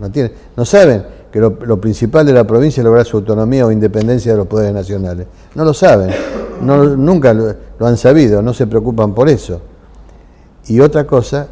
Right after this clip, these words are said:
el tema, eh, y el tema estratégico también. La provincia ne-, requiere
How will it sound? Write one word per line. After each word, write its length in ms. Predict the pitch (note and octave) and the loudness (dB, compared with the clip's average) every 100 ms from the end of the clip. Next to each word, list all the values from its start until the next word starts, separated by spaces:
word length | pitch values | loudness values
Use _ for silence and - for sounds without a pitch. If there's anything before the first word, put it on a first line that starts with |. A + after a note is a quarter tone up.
| C#3 | -12
el 160 | G2+ | -8
tema, 320 | A#2+ A#2+ A#2 G#2+ | -4 -4 -4 -6
eh, 340 | G#2 G2 G2 | -6 -6 -6
y 60 | G2 | -6
el 100 | F#2+ | -6
tema 200 | A#2+ A#2+ | -4 -6
estratégico 460 | A2+ F2 G#2+ A#2+ F#2+ | -6 -8 -6 -4 -4
también. 380 | F2 F#2+ F2 - - - - - | -6 -8 -8 -12 -20 -20 -20 -14
La 80 | |
provincia 420 | F#2 G2+ A2+ A#2+ A2 | -8 -4 -4 -2 -4
ne-, 180 | G#2 | -6
requiere 760 | G#2+ G2 G2 - B2+ B2 C#3+ | -6 -6 -6 -2 0 0 0